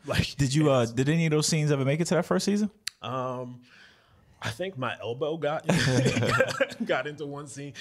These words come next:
Speaker 1: My, uh, what's it called? The lead engineer, Wayne, who was, like, he was pr-, pretty much the only mentor I've had during this entire journey.
Speaker 2: Yeah.
Speaker 1: Um, uh,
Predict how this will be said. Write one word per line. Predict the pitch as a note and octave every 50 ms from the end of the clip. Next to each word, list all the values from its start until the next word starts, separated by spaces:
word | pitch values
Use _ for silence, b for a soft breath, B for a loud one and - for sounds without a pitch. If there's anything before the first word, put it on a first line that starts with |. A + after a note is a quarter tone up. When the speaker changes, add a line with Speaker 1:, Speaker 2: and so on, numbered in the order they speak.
| B B B B B B
Speaker 1:
My, | B2 B2+ C3+ C3 C3+
uh, | C3+ B2+ B2+ B2 A#2 A2+ A2+
what's | C#3 C#3 -
it | C3+
called? | A2+ G#2+ G#2 G#2 G2+ G#2+
The | A#2
lead | A#2+ C#3 F#3 G#3 F3
engineer, | D3+ C#3 A#2 B2 A#2+ A2 G2+
Wayne, | G2+ A2 A#2+ A2+ F#2+ E2 E2+ - _
who | A#2 A2+
was, | G#2+ G#2+ A2 G#2 G#2+
like, | G#2+ G2 F#2 - _ - _ _ - _ - _ -
he | G#2+ B2+
was | C3+ C3+ B2 A2+
pr-, | A#2 - C#3+ E3 F3
pretty | E3+ _ - G#3+ G3+ F3+
much | D#3 C3 -
the | A#2+ A#2 - -
only | C3 C3+ C3 C3 A#2+
mentor | G#2+ G2 G2 G2+ G2 - G2 F#2 E2+
I've | E2+ -
had | - F#2 E2+ D2+ C#2+ - _ _ _
during | - A2 G2 F#2 F#2 G2 F2+ F#2+
this | G#2+ - -
entire | F#2+ F#2 - - - - F#2+ F2+ E2 E2+
journey. | F2+ - F2 F2 F#2+ F#2 G#2 A2 A2+ -
Speaker 2:
Yeah. | F#2+ E2 D2+ F2 B B B B B B B
Speaker 1:
Um, | G2 G2+ G2 F#2+ F#2 F#2 D#2+ _ _ _ -
uh, | G2 G2 F#2 F2 D#2+